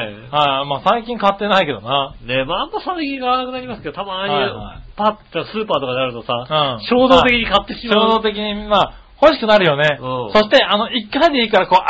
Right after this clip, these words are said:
Speaker 1: 開けて、開けてやりたくなるよね。
Speaker 2: 開けたままね。
Speaker 1: <laughs>
Speaker 2: うん。ちょっと、あ、ちょっとこのうちでやっていい？
Speaker 1: じゃあ、じゃあ、<laughs> まずいだろ、だって。
Speaker 2: 俺このうちでやっていい？
Speaker 1: いや、じゃああれね、一回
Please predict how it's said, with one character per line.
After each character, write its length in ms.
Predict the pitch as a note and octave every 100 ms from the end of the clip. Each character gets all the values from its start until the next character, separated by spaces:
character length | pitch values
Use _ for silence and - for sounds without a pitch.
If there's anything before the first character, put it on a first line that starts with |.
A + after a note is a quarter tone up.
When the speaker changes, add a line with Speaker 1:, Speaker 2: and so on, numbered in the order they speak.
| E3+
Speaker 1:
開 100 | B3
け 20 |
て、 240 | B3 A#3 F#3
開 120 | E3+
け 120 | B3+ B3
て 100 | A#3
や 120 | A3
り 80 | A3
た 80 |
く 80 | G#3
な 100 | G3+
る 60 | E3+
よ 80 | A#2
ね。 60 | C3
Speaker 2:
開 80 | E3
け 80 |
た 80 | G3+
ま 100 | G3
ま 120 | G3+
ね。 140 | G3 B3
Speaker 1:
<laughs> 80 | D4+ - G3+ E3+ C3 A2+ _ _
Speaker 2:
う 60 | F3+
ん。 40 | F3+ F3 D3+ C3+ C#3 _ _ _ _ _ - -
ち 80 | C4+
ょ 60 | A#3+
っ 40 |
と、 280 | G#3+ E3+ D#3+ - _ _ _ _ _ -
あ、 140 | F#3 B2+ D3+ - -
ち 80 | C#4
ょ 40 |
っ 20 |
と 100 | G#3
こ 100 | F3+
の 100 | F#3+
う 60 | G#3
ち 100 | F#3+
で 60 |
や 60 | D#3+
っ 80 | -
て 60 |
い 40 | D#3+
い？ 200 | G#2 A#2+ G3 F3
Speaker 1:
じ 60 |
ゃ 60 | G3+
あ、 60 |
じ 60 | G3
ゃ 60 | G3+ F#3+ C#3+ B2 F3+ D#3+ C3+ B2
あ、 40 |
<laughs> 40 | D3
ま 100 | D#3+
ず 60 | E3+
い 40 |
だ 100 | C3+
ろ、 80 | A2+
だ 60 |
っ 40 | A2+
て。 60 |
Speaker 2:
俺 140 | A3+ A3
こ 100 | A3
の 100 | A3+
う 40 |
ち 60 | A3
で 60 | G#3
や 80 |
っ 100 | E3+ G#3
て 60 |
い 20 |
い？ 160 | D#3 C#3+
Speaker 1:
い 40 |
や、 200 | F3 F3
じ 80 | E3+
ゃ 80 | E3
あ 80 | D#3
あ 60 |
れ 120 | E3 E3
ね、 180 | F3 F#3
一 140 | F#3 -
回 100 | B3